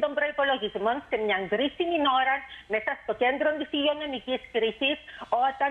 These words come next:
παρά το πολιτικό κόστος βοηθήσαμε την, το κράτος να συνεχίσει να υπάρχει και να λειτουργεί για να μπορούμε σήμερα ακόμα να έχουμε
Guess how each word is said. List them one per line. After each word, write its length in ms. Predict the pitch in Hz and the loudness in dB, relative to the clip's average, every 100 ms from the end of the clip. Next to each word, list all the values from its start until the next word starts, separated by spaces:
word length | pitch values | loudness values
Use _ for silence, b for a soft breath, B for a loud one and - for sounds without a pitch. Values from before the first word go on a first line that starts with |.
| 277 214 | 0 0
παρά 200 | 214 262 | 2 2
το 60 | 277 302 | 2 2
πολιτικό 420 | 311 320 247 247 247 233 | 2 0 2 2 2 2
κόστος 440 | 240 240 - 262 302 B B - | 2 0 0 0 0 B B 0
βοηθήσαμε 520 | 202 202 285 330 311 330 254 | 0 0 0 0 0 -2 0
την, 180 | 247 214 214 226 | 2 2 0 -2
το 40 | 214 | 0
κράτος 300 | 226 240 294 311 | 0 0 -2 -2
να 60 | 294 311 | -2 0
συνεχίσει 460 | 262 202 262 - 302 | -2 -2 -2 0 0
να 40 | 285 | 2
υπάρχει 280 | 226 240 - 285 | 0 -4 -6 -4
και 80 | 285 | 0
να 40 | 285 | 0
λειτουργεί 460 | 285 220 202 - 269 330 - - | 0 -2 -4 -2 -2 -2 -10 -4
για 100 | 220 220 | -2 -2
να 40 | 196 | 0
μπορούμε 300 | 214 285 285 - | 0 0 -4 -2
σήμερα 300 | 285 285 294 214 | 0 2 4 2
ακόμα 320 | 240 254 311 359 B B 403 | 2 2 2 0 B B -2
να 60 | 208 | -2
έχουμε 200 | 330 | -2